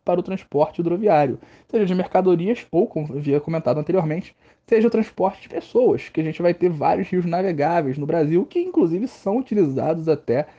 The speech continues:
para o transporte de pessoas, como, por exemplo, há alguns rios na região da bacia do Amazonas, né? A gente vai ter alto potencial de navegação e vão ser aproveitados principalmente por pessoas daquela localidade ou ainda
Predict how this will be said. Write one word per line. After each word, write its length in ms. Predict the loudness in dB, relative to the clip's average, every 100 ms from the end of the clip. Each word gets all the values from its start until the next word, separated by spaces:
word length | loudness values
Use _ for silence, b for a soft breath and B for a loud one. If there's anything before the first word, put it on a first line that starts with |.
| B B B _ 0
para 560 | 4 4 4 4 2 -4
o 40 |
transporte 800 | -4 -2 -2 -2 2 2 0 -12
de 80 | -16
pessoas, 760 | -4 -4 0 0 2 -4 -12 _ _ _
como, 120 | -6
por 140 | 0 0
exemplo, 420 | 2 -2 -2 -8 B B B
há 60 |
alguns 340 | 0 2 0 -2
rios 240 | -2 0
na 80 | 0
região 340 | 0 0 0
da 80 | 0
bacia 380 | 2 0 0 -2
do 80 | -2
Amazonas, 1040 | -4 -8 -14 -8 0 2 2 0 -6 -12
né? 140 | -8 -6
A 120 | -4
gente 260 | -6 -8 -10
vai 100 | -8
ter 320 | -2 -2 -2 B B -12 -12 -2
alto 320 | 2 2 0
potencial 1000 | -2 -2 -2 -8 -6 -2 2 2 0 -4 -10 -20
de 160 | -12 -8
navegação 640 | -4 -2 0 -2 -2 -4 -4 b b
e 60 | 0
vão 160 | 0
ser 160 | 2 0
aproveitados 640 | 0 -2 0 2 0 -2
principalmente 580 | _ -6 -4 -8 -10 -8
por 160 | -12 -2
pessoas 540 | -2 -2 0 2 2
daquela 280 | 0 -2 0
localidade 720 | -2 -2 -4 -2 -2 -4 -10 _
ou 140 | 2
ainda 320 | 2 2 -2